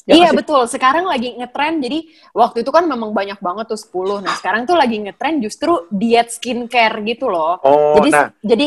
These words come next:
Speaker 2: nggak, nggak terlalu banyak lapisannya.
Speaker 1: Kalau yang sepuluh itu, buset, mereka banyak banget, coy. Awalnya ada oil cleanser, terus ada foaming cleanser, ada
Speaker 2: Mm-mm.
Speaker 1: exfoliant, ada
Speaker 2: Mm-mm.
Speaker 1: toner, essence, ampul atau enggak serum,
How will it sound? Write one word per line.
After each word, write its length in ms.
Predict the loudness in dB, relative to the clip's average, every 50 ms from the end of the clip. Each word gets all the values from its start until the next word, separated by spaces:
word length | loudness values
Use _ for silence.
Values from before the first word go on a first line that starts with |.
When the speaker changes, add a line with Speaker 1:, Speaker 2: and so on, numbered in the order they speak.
| -2 -4 -4
Speaker 2:
nggak, 200 | -2 0 0 0 0
nggak 140 | 0 -2 0
terlalu 240 | 0 -2 0 0 0
banyak 360 | -2 -2 -2 -4 -6 -8 -6 -4
lapisannya. 800 | -6 -6 -6 -8 -12 -10 -12 -12 -12 -12 -14 -14 -14 -16 -6 0
Speaker 1:
Kalau 240 | 2 2 4 4 2
yang 160 | 0 0 -2
sepuluh 420 | -6 -10 -8 -6 -6 -6 -6 -8
itu, 300 | -10 -12 -12 -8 -6 -6 -6
buset, 300 | -6 -6 -4 -4 -4 -4
mereka 240 | -4 -6 -4 -4
banyak 160 | -4 -4 -4 -2
banget, 220 | -4 -4 -4 -4
coy. 160 | -4 -4 -2 -2
Awalnya 400 | -2 -2 0 0 2 2 2 0 0
ada 80 | -2 -2
oil 320 | -2 -2 -4 -6 -6 -8
cleanser, 640 | -10 -10 -12 -12 -12 -10 -4 -2 -2 0 -2 -2 -4 _ _ _ _ _ _ _ _ _ _ -6
terus 160 | -6 -4 -4
ada 240 | -2 -2 -2 -2 -2
foaming 480 | -2 -4 -8 -6 -6 -10 -12 -14 -12 -10
cleanser, 640 | -6 -6 -6 -6 -4 0 4 6 6 6 6 4 0 -10 -16 -14 -10 -10 -10 -10 -6 0
ada 400 | 2 2 4 4 4 2 2 2
Speaker 2:
Mm-mm. 80 | -2 -4
Speaker 1:
exfoliant, 960 | -6 -6 -6 -4 -4 -4 -4 -4 -4 0 2 2 2 2 0 -2 -6 -18 -20 _ _ _ _ -6
ada 160 | -4 -2 -2
Speaker 2:
Mm-mm. 80 | -2 0
Speaker 1:
toner, 560 | 0 0 0 -2 -4 -4 -2 -2 -2 -2 -4 -6 -12 _ _ _ _
essence, 800 | -6 -4 -4 -4 -4 -4 -2 0 0 0 -2 -6 -14 -20 -20 _ _ _ _ _ _ _ _
ampul 480 | -2 -2 -2 -2 -2 -4 -2 0 0
atau 240 | 0 0 -2 -4 -4
enggak 160 | -4 -8 -6
serum, 560 | -4 -4 -4 -4 -4 -6 -8 -8 -8 -10 -14